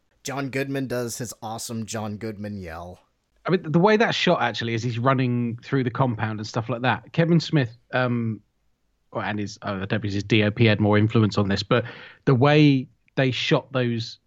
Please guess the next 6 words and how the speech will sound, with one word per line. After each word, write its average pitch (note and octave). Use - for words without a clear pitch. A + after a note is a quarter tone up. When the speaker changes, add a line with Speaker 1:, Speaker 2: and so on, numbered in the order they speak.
Speaker 2:
claustrophobic A#2+
running A#2+
around A#2
the A2+
compound A2
scenes, -